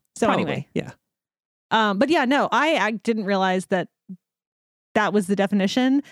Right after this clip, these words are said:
Speaker 1: I actually didn't even know quite what the term was. And then when I found this, I was like, "Oh, yeah, no, totally.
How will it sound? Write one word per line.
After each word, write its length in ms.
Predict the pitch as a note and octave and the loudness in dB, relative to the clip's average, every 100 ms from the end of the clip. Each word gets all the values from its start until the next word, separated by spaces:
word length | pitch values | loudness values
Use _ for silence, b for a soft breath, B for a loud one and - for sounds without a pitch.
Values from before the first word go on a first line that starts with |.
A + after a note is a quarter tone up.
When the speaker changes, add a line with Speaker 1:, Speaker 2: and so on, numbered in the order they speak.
| B B | B B
Speaker 1:
I 100 | A3+ | 0
actually 420 | A#3 A3 G#3+ G#3 | 2 0 0 -2
didn't 180 | G3 A3 | 0 0
even 180 | A3 G3 | 2 2
know 280 | F#3 F#3 F3 | 2 0 0
quite 220 | - - | -2 -4
what 100 | F3 | -6
the 60 | - | -6
term 300 | - G3 G#3 | -2 0 2
was. 400 | B3+ C#4+ E4 - | 2 2 0 -2
And 120 | A3+ | 0
then 200 | A3+ A3+ | 2 2
when 140 | G#3 G3+ | 2 0
I 60 | F#3 | 0
found 260 | F4 G4 | 0 2
this, 120 | A3 A3 | 0 0
I 40 | |
was 80 | F#3+ | 0
like, 140 | A#3 B B - - | -2 B B -10 -4
"Oh, 400 | G#3+ G3+ A3 G3+ | 0 2 2 2
yeah, 260 | G#3+ G3 - | 0 0 -2
no, 240 | A3 F#3 | -2 -2
totally. 400 | - A3+ F#3+ D#3+ | 0 0 0 -4